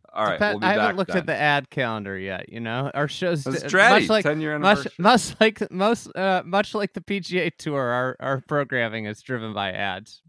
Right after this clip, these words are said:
Speaker 2: by partners.
Speaker 1: Oh, get outta here. That's not true at all. It's not true. We'll have a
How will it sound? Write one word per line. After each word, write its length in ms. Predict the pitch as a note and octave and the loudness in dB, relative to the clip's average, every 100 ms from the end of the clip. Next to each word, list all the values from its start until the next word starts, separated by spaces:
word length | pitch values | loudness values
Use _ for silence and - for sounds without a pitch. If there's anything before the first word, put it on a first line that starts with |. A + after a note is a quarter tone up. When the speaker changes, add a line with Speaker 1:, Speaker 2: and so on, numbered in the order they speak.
| - | -8
Speaker 2:
by 160 | B2 | -6
partners. 520 | A2 C3+ A#2+ - - - | -4 -4 -4 -6 -10 0
Speaker 1:
Oh, 300 | C#3 D3 C#3+ - | 6 8 8 6
get 220 | G3 F3+ | 4 6
outta 300 | A2+ G#2 G#2+ | 4 2 2
here. 200 | G2 F#2+ | 0 0
That's 300 | G#2+ C3+ - | -2 -4 -2
not 260 | B2 G2+ | -2 -2
true 360 | - F#2 F2 E2+ | -8 -8 -6 -6
at 80 | D#2+ | -8
all. 500 | D#2 D#2 D#2 - _ _ _ _ _ _ _ _ _ _ _ _ _ _ _ _ _ _ _ _ | -10 -10 -10 -12 _ _ _ _ _ _ _ _ _ _ _ _ _ _ _ _ _ _ _ _
It's 120 | C3+ | -4
not 200 | C3 A#2+ | -2 -2
true. 520 | - G#2+ F#2+ E2 D#2 _ - | -6 -4 -2 -4 -8 _ -6
We'll 160 | B2+ | 2
have 160 | D#3 D3 | 2 4
a 240 | B2+ A2 | 2 0